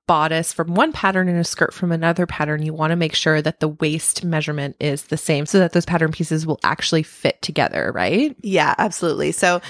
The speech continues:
Speaker 2: you can measure your pattern pieces to do this, or you can kind of construct it and then shave off a little bit of whichever one is not matching up. That's usually <laughs> what I do.
Speaker 1: Yeah.
Speaker 2: But I'm a rebel sewist, so.
Speaker 1: Yeah. And that's fine, though. Again, we're trying to make this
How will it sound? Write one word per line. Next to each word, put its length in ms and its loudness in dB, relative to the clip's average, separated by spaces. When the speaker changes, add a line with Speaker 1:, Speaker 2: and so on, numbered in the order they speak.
Speaker 2:
you 100 0
can 160 2
measure 280 0
your 100 -2
pattern 460 -2
pieces 400 -6
to 80 -10
do 160 -4
this, 360 0
or 200 4
you 160 0
can 140 -2
kind 160 -2
of 60 -4
construct 640 0
it 260 2
and 220 0
then 300 -2
shave 360 0
off 360 2
a 40 0
little 220 0
bit 320 0
of 180 0
whichever 380 -2
one 120 -2
is 140 -4
not 140 -2
matching 320 -6
up. 120 -4
That's 240 -6
usually 240 -4
<laughs> 0 -
what 200 4
I 320 2
do. 640 0
Speaker 1:
Yeah. 140 -4
Speaker 2:
But 100 4
I'm 160 2
a 60 2
rebel 320 0
sewist, 480 -6
so. 160 -10
Speaker 1:
Yeah. 340 2
And 140 4
that's 220 0
fine, 300 0
though. 120 2
Again, 380 0
we're 100 2
trying 280 -2
to 260 0
make 240 -4
this 300 -2